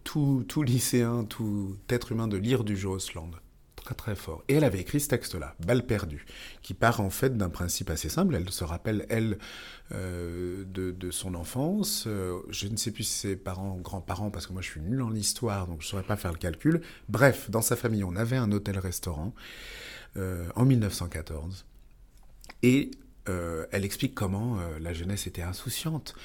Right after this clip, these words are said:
comment, euh, le soir on poussait les tables, on prenait un accordéon, euh, on se mettait à danser, les filles draguaient les garçons, les garçons draguaient les filles,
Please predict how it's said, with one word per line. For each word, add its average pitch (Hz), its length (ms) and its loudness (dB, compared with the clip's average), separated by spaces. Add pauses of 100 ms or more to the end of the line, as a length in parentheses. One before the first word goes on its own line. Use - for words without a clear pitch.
(220)
comment, 107 520 0
euh, 85 160 -4 (240)
le 101 100 -2
soir 104 260 -2
on 92 60 -2
poussait - 460 -2
les 92 100 -2
tables, 98 580 -4 (220)
on 98 60 -6
prenait 104 320 2
un 98 80 2
accordéon, 95 760 -2 (320)
euh, 90 160 -4
on 123 160 2
se 123 160 4
mettait 110 220 4
à 92 80 2
danser, 104 640 2
les 110 160 6
filles 127 240 0
draguaient 92 380 -4
les 80 80 -6
garçons, 85 420 -6
les 101 220 2
garçons 120 420 -2
draguaient 90 380 -6
les 78 80 -8
filles, 101 480 -4